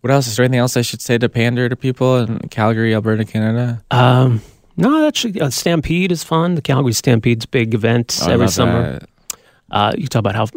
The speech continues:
Speaker 2: much fun you had at Stampede.
Speaker 1: Yeah, yeah, yeah. What's it called when they, the, the, the thing you do that's illegal in America with the dirt and, like, you,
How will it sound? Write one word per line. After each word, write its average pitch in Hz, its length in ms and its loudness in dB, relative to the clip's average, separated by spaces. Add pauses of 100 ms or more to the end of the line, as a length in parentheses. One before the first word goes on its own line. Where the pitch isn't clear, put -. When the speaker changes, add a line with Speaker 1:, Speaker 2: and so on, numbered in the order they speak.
Speaker 2:
much 123 200 -6
fun 120 160 2
you 117 80 2
had 120 180 2
at 117 100 -6
Stampede. 131 600 -2 (160)
Speaker 1:
Yeah, 107 180 2
yeah, 107 140 2
yeah. 98 400 0 (100)
What's 143 240 -2
it 190 80 -2
called 196 220 2
when 180 80 0
they, 160 140 0
the, 117 180 0
the, 110 160 0
the 98 200 -2
thing 120 240 -2
you 127 80 0
do 123 120 2
that's 117 180 2
illegal 110 320 2
in 107 60 2
America 107 440 0
with 107 160 0
the 101 140 2
dirt 107 480 2
and, 87 100 0
like, 92 140 0
you, 95 160 -2